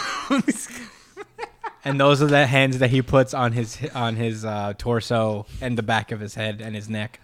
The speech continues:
Speaker 1: It's like when you, you know, h-, how they say, like,
Speaker 2: Oh,
Speaker 1: when you
Speaker 2: shoulders.
Speaker 1: take a girl's virginity or you lose your virginity to a girl, you, you, you, you hold on to her panties or her bra or whatever, something like that. You
Speaker 2: Is
Speaker 1: know?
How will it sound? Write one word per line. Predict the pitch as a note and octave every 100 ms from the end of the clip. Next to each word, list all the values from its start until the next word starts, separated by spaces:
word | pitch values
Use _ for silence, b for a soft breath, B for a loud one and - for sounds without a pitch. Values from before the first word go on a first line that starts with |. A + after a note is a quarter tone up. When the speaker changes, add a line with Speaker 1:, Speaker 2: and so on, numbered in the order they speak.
| b
Speaker 1:
It's | - E3
like | F#3 F#3+ F3+
when | F3+ D#3
you, | D3 C3
you | D3+ D3+
know, | A#2 G#2+ G#2
h-, |
how | C3+ A2 A#2 C3
they | B2+ C3
say, | - B2+
like, | A#2 A2+ - G2
Speaker 2:
Oh, | B2+
Speaker 1:
when | B2
you |
Speaker 2:
shoulders. | C3+ A#2 C3+
Speaker 1:
take | C#3
a |
girl's | C3 C3+ C3
virginity | A#2 A2+ C#3 C3+ C3+
or | B2+
you | A2+ B2
lose | C3 A#2+
your | A#2
virginity | A#2+ A#2 A#2+ A#2+ -
to | B2
a |
girl, | A2+ A#2+ A#2+
you, | G#2
you, | G#2 G#2 G2+
you, | G#2+ A#2 -
you | A#2 A2
hold | C3 B2
on | B2 A#2+
to | A#2+
her | G2
panties | B2+ C3 B2 A#2+ A2
or |
her | G2+
bra | F#2+ A2+ B2+ B2+
or | B2
whatever, | B2+ B2 B2
something | - D3+ B2
like | B2 A#2 -
that. | G#2+ F2+
You | C3+
Speaker 2:
Is | D4
Speaker 1:
know? | C4